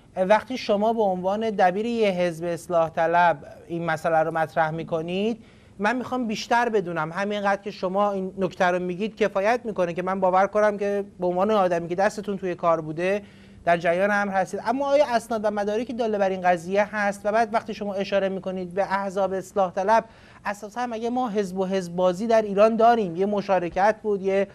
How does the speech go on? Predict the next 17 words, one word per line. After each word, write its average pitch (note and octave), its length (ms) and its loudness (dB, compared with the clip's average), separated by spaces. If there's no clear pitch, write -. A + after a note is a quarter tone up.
کارگزاران F3+ 680 2
بود، G#3+ 160 0
اینا G3 160 -2
رو G3+ 80 2
هم G#3 80 -2
که G#3 100 -4
یا G#3 220 2
تعطیل G3 400 -4
کردن G3 400 0
یا F3+ 140 0
بستن F#3+ 600 0
بعد F3+ 180 2
از E3+ 160 -4
انتخابات D#3+ 520 -6
هشتاد D3 340 -4
و C#3+ 60 -4
هشت. C3 260 -10